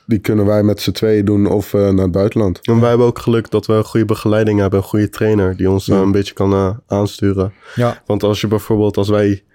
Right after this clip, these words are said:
Speaker 2: zonder coach hier waren, dan hadden we natuurlijk wel nog voor de techniek en voor de, ja,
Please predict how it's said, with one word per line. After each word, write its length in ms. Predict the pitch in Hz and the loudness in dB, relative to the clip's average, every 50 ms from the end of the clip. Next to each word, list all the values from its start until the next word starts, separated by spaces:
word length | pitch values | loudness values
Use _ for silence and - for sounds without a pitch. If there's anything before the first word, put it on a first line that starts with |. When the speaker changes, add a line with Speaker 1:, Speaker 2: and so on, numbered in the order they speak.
| _ _ _ _ | _ _ _ _
Speaker 2:
zonder 400 | - - - 113 110 110 104 - _ | -14 -6 -2 0 0 0 -2 -4 _
coach 280 | - 110 110 110 - - | 0 0 0 0 0 -2
hier 100 | 113 110 | 0 0
waren, 280 | 107 107 107 107 107 | 2 2 2 2 2
dan 200 | 104 104 104 98 - | 2 2 0 0 -2
hadden 340 | - 110 98 101 98 104 101 | -2 -2 -2 0 0 2 0
we 100 | 101 - - _ _ | 0 -2 -4 _ _
natuurlijk 380 | 107 104 - 113 107 104 95 | -4 -2 0 0 0 0 0
wel 160 | 107 107 107 | 0 0 2
nog 360 | 107 107 - - 104 104 98 - | 0 0 0 0 0 0 0 -2
voor 120 | - 117 | -2 -2
de 120 | 104 95 | -2 -2
techniek 440 | - - 101 - - 110 107 101 - | -2 -4 -6 -2 0 0 0 2 0
en 80 | 104 98 | -2 -2
voor 180 | - - 107 101 | -2 -2 0 0
de, 260 | 98 101 95 95 95 - - - - - - - _ | 2 2 2 0 -2 -4 -10 -20 -20 -20 -20 -14 _
ja, 240 | - 104 98 - | -2 -2 -2 -2